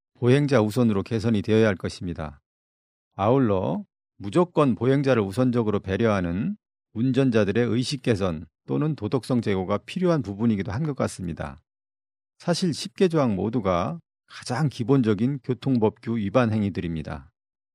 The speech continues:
따라서 결국 기본적인 교통법규를 지켜서 운전하겠다는 운전자의 의식 개선이 따른다면 예외 조항 자체에 걸릴 염려가 전혀 없는 것입니다.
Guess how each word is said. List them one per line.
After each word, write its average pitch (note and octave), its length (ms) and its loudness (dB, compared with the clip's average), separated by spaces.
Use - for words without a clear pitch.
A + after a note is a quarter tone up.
따라서 D#3+ 340 4
결국 A#2+ 680 2
기본적인 C#3 600 2
교통법규를 C#3 680 0
지켜서 A2 340 -2
운전하겠다는 A2+ 1000 0
운전자의 B2 540 4
의식 A#2+ 320 0
개선이 A#2+ 360 0
따른다면 G#2+ 800 0
예외 D3 340 8
조항 A#2+ 260 2
자체에 A2 400 -2
걸릴 A2+ 360 0
염려가 G#2 400 0
전혀 A2 320 -2
없는 A#2+ 280 2
것입니다. E2+ 600 -4